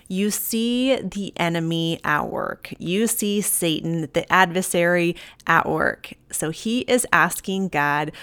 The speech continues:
permission to a-, attack Job and everything around him. So chapter one, verse six says,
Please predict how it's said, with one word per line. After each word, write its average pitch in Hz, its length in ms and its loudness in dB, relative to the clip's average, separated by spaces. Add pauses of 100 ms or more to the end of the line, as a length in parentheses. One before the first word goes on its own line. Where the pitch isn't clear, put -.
(140)
permission 202 840 0
to 185 240 0
a-, 165 120 0 (200)
attack - 720 0
Job - 420 -2 (340)
and 175 200 0
everything 175 480 4
around 156 400 2
him. - 220 -4
So 160 460 0
chapter 214 400 2
one, 180 280 0
verse 160 240 -2
six - 400 -2
says, 151 520 2